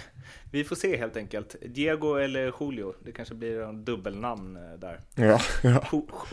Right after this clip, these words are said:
Speaker 1: Julio Diego.
Speaker 2: Julio Diego
Speaker 1: Klassiker.
Speaker 2: Lindström. Uff, stackars barn.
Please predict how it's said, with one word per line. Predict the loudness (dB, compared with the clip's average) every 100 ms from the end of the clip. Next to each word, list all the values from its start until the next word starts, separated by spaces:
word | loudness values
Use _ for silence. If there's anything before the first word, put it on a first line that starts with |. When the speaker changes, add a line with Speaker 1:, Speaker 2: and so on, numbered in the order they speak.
| 4
Speaker 1:
Julio | 6 6 4 4
Diego. | 4 4 4 4 0 10
Speaker 2:
Julio | 12 12 12 12
Diego | 12 12 12
Speaker 1:
Klassiker. | 8 8
Speaker 2:
Lindström. | 6 2 0 0 -6 -8 -10
Uff, | -8 -4 -2 -4 -8 -14 -10 -6
stackars | -6 -6 -4
barn. | 0 0 -2